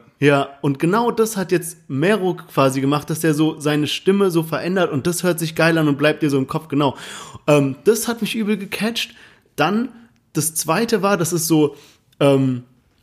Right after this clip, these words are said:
dass er so, das hört sich an, als ob er beim Aufnehmen das Lied so ganz leise gesungen hat und dann wird es halt beim,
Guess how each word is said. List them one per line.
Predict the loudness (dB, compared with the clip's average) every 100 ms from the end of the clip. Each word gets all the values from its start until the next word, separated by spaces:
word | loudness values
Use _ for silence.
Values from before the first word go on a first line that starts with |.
| _ _ -4
dass | 2
er | 2
so, | 2 0 -2 -8 -20 _ -14 -14 -14
das | -10 -8 -2
hört | 0 0
sich | -2 -4
an, | -2 0
als | 0 -2
ob | 0
er | 0
beim | 2 -2 -2
Aufnehmen | -2 0 -2 0 2 2 0 -4 -10 _ _ -2
das | -2 -2
Lied | -4 -4 -4 -4 0
so | 0 0
ganz | -2 0 0 0 -6
leise | -4 -2 -2 -2 -2
gesungen | -2 0 2 2 0
hat | -2 -4 -10 _ _ _
und | 2
dann | 2 2
wird | 0
es | 0
halt | 0 0 0
beim, | -2 -2